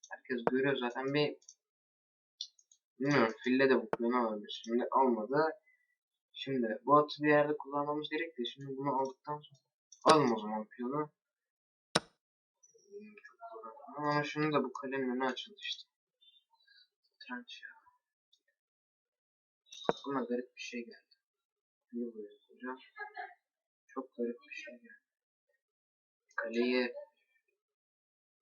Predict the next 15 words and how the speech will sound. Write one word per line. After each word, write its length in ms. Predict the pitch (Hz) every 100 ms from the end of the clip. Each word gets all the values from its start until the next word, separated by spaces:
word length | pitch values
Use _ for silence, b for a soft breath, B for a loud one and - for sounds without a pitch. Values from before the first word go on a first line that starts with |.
| _ _
gelir 460 | - 214 226 - - _
belki. 300 | - - _ _ _ _ _ _ _ -
Kaleye 260 | 127 135
buraya 180 | 135 -
gelmesi 380 | 113 - - -
gerekiyor 320 | - - 403 -
zaten. 340 | - - -
Başka 260 | _ _ -
güzel 320 | - 113 110
yer 160 | 113 110
yok. 280 | 95 _ _ _ _ _ _ _ - _ _
Şimdi 260 | - 127 135
bu 240 | 139 -
atı 240 | 120 117 143
istesek. 640 | 143 - 104 123 123 -